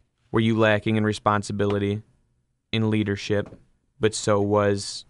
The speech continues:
Myles Garrett. So when you have your two best guys on the offense and on the defense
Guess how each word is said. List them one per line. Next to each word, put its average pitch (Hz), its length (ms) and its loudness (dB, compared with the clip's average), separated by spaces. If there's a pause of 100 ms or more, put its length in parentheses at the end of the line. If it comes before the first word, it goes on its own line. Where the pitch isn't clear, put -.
(200)
Myles 104 360 0
Garrett. 110 420 0 (520)
So 120 140 0
when 113 120 2
you 135 100 2
have 135 140 4
your 120 100 2
two 190 280 -4
best 175 280 0
guys 110 360 2
on 104 80 0
the 107 120 4
offense 175 420 0
and 131 120 2
on 147 100 2
the 170 120 -2
defense 127 720 0